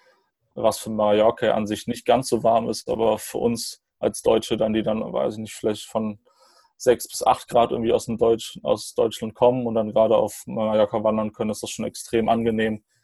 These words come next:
Und, ähm, da haben wir auch wirklich alles. Also man geht da viel durch Natur, aber auch am Strand entlang. Und ich würd fast sagen, dass Mallorca,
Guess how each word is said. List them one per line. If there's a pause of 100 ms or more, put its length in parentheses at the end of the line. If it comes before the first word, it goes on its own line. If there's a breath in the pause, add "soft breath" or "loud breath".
(280)
Und,
ähm, (480)
da
haben
wir
auch
wirklich
alles.
Also
man
geht
da
viel
durch
Natur,
aber
auch
am
Strand
entlang.
Und (800)
ich
würd
fast
sagen,
dass
Mallorca,